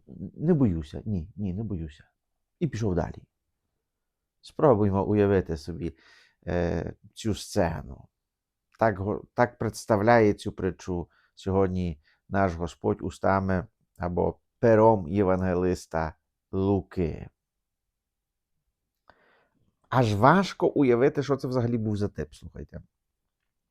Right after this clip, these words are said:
Справа в тому, що боязнь Божа, ну, є, о, скажімо, такою одною із головних чеснот праведників Старого Завіту. Е, тобто, м, ну,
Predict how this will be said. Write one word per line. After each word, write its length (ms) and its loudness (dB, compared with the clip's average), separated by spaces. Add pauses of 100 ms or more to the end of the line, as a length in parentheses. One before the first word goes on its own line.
(120)
Справа 380 0
в 120 -6
тому, 440 0 (520)
що 280 -2
боязнь 880 6
Божа, 720 4 (720)
ну, 380 -2
є, 560 2
о, 320 -2 (220)
скажімо, 400 -2
такою 440 2
одною 460 2
із 100 2
головних 460 4 (200)
чеснот 880 0
праведників 720 2
Старого 360 0
Завіту. 480 -4 (1300)
Е, 260 -4
тобто, 640 4
м, 380 -8 (240)
ну, 280 0